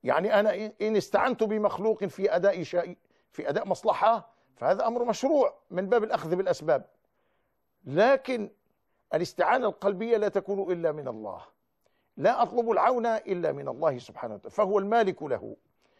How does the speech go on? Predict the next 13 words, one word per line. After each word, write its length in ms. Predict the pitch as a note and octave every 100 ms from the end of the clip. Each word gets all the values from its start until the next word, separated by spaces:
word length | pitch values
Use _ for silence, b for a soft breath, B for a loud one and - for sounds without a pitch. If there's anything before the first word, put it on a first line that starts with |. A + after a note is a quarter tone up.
| _ -
المالك 760 | D3 F3+ A#3 B3+ B3+ B3+ C4 G3+
للأمر 420 | G3+ G#3 G#3+ F3
كله. 380 | - C#3+ A2 G#2 C#3+
إياك 320 | D#3+ G3+ F3+
نعبد 420 | F#3 G3+ E3+ C3+ - _ _ _ _ -
وإياك 760 | D#3 F#3 E3+ F3 F#3+ G#3 G3
نستعين، 1300 | G3+ G#3 G3+ - G#3+ F#3+ F#3 G#3+ A3 G#3+ G#3 D#3+ A#2+ - _ _ _ _ _ _ _ _ -
اهدنا 320 | E3+ D#3+ A3+
الصراط 420 | E3+ - D#3 D#3
المستقيم. 640 | A#2+ A#2 - - F#2 E2 - _ _ _ _ _ _ _ _ _ _ _ _ _ _
اهدنا 520 | D#3+ C#3 G#3 A3 A3 - _ _ _ _ _ _ -
هنا 320 | D3+ A3 G#3+
لم 240 | G3+ G3